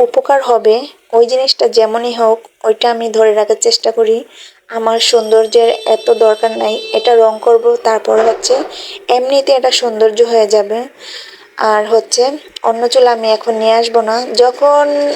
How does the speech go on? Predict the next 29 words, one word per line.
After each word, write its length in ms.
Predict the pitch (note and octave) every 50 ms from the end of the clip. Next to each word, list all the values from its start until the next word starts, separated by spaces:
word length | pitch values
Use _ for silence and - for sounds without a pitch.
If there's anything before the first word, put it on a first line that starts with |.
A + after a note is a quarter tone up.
| - - - - -
আল্লাহ 180 | A#3 A#3+ B3 A#3+ A#3
বাঁচিয়ে 300 | A3 A3 - - A#3+ A#3+ A#3+
রাখে 280 | A#3+ A#3 - - A3+ A3+ A3+ A#3+ A#3 - - - A3
আমি 160 | A3 A3 A3 G#3+ G#3 A3
বাড়িতে 300 | G#3 G3+ G3+ G3+ - A3+ - A#3+
চলে 180 | A3 G#3+ G#3+ G#3
যাব, 140 | A3+ A3+ G#3+ A3+ A#3+ A#3+ A#3+ A#3+
তখন 240 | A#3 A#3 - B3+ B3 B3
আমি 140 | A#3+ A#3 A#3 A3 G#3+ G#3+
নতুন 260 | G#3+ A3 A#3+ A#3+ A#3 A#3 - - A3+
অন্যরকম 500 | A3+ A#3 B3 B3 B3 B3 B3 B3 B3 B3 C4+ D#4+ - - - - - - - - - - G#3+
একটা 260 | G3+ - - A3 A3 G#3+ G#3 -
চুলা 220 | A#3+ A#3 A3+ A3 G#3+ G#3
নিয়ে 140 | G#3 G#3+ G#3+ G#3+
নিব। 120 | A3+ A3+ A3+ A#3 C4+ D4 - - - - - - - - - - A#3
আর 100 | A#3 A#3 A#3+
এখানে 220 | B3 A#3+ C#4 C4+ C4+ B3 A3+
যতদিনই 480 | B3 A#3+ A#3+ C4 A#3 B3+ B3 B3 B3 B3 A#3+ A3+
আছি 240 | A3+ - - A3+ A3 A3+ A#3+ - - - A3+
এই 80 | A3+ A3+
চুলাটাই 420 | - B3+ B3 A#3 A3+ - A3+ G#3+ A3 G#3+ A#3
চালিয়ে 260 | A3 G#3 G#3 G#3+ G#3+ G#3+
যাব, 140 | A3+ G#3+ G#3 A3 A3+ B3+ C#4+ C#4+ -
কারণ 200 | A3+ A3+ A3 A3 - - - -
এটাতে 280 | A#3+ A#3+ A#3+ A#3+ A#3+ - B3 A#3
আমি 120 | A3+ A3+ A3+ G#3+ G#3+
ভালো 180 | A3 A3+ A3 A3 A3 A3
গ্যাস 180 | A3 G#3+ G#3+ - - -
পাই। 220 | G#3+ G#3 G#3 G#3+